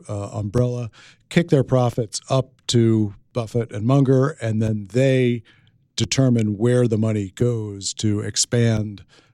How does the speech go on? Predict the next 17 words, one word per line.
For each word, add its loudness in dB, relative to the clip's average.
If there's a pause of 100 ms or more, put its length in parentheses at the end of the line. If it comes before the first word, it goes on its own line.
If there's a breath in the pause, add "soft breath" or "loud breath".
(180)
things. 2
And -4
so 0
you -6
don't 0
have, 2 (380 loud breath)
uh, -2
the -6
pressures 2
at -6
the -4
lower 0
level 2
of -6
just 2
trying 2
to -4